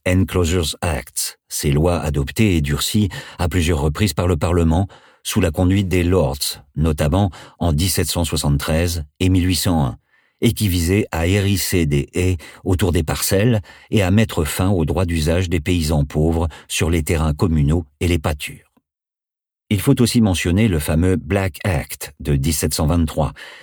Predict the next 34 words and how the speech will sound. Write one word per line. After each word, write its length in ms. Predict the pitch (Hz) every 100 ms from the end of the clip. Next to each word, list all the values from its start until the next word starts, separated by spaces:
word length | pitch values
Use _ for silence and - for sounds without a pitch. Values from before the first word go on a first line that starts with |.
| -
qui 160 | - 87
prévoyait 400 | 90 92 95 110
la 140 | 82
peine 240 | 76 107 87
capitale 640 | 92 76 71 107 117 104 - - -
pour 160 | - 101
les 100 | 90
chapardeurs 540 | - 113 101 78 90
de 120 | 76 69
bois 400 | 76 76 101 - - - - 101
et 100 | 90
les 100 | 87
chasseurs 440 | 87 76 104 98
de 80 | 82
petits 280 | 90 78 85
gibiers, 440 | 95 87 76 67 _ _ _ _
petites 320 | - 73 80 78
gens 240 | 92 110
qui 160 | - 82
avaient 180 | 78
pris 160 | 76 95
l'habitude 420 | 76 76 76 104
de 120 | 90
s'aventurer 640 | 80 92 82 80 - 90 87
la 140 | 90
nuit, 320 | 76 71 92 - - - -
le 100 | 98
visage 400 | 92 92 85 76
noirci 420 | 80 - - 92
pour 180 | 78 73
ne 60 |
pas 220 | 73 92 85
être 240 | 76 78
reconnus, 480 | 76 73 73 73